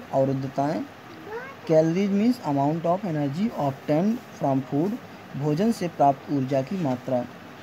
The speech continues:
Demanding type means a man who ask for too much, बहुत अधिक कामना करने वाला व्यक्ति।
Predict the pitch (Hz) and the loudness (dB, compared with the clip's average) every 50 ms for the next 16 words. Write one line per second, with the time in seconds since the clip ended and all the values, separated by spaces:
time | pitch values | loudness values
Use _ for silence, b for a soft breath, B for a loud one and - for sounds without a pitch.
0 | - - - - - - - 131 135 139 139 143 147 160 175 190 214 233 214 - | -18 -18 -18 -18 -12 -6 -2 2 2 4 4 4 4 2 2 2 2 2 4 4
1 | 170 151 156 156 - 185 208 214 - - 202 143 135 135 147 160 196 233 220 170 | 4 4 4 2 -2 -4 -4 -4 -4 -4 -2 -2 0 0 0 2 2 0 0 0
2 | 151 151 156 185 202 - - - - - - - - - - - 143 147 190 226 | 0 2 2 0 0 -4 -8 -12 -14 -14 -14 -16 -16 -18 -8 0 2 2 2 2
3 | - - - - - 175 156 156 147 - - 226 226 208 170 147 135 135 - - | 0 -4 -12 -8 -2 0 2 2 2 2 2 2 4 4 4 2 2 0 -4 -10
4 | - - - - - - - - - - 143 143 160 202 254 254 - - - 165 | -16 -18 -18 -18 -18 -18 -18 -14 -8 -2 0 2 4 4 4 2 0 -2 -2 -2
5 | 160 170 226 240 233 - - 143 135 135 135 135 131 127 - 131 131 131 131 131 | 0 2 0 0 0 0 0 2 2 2 2 0 0 0 0 0 0 0 0 0
6 | 127 127 139 180 170 147 139 131 - - - 139 127 120 | 0 0 0 0 -2 -2 -4 -4 -4 -6 -4 -4 -4 -4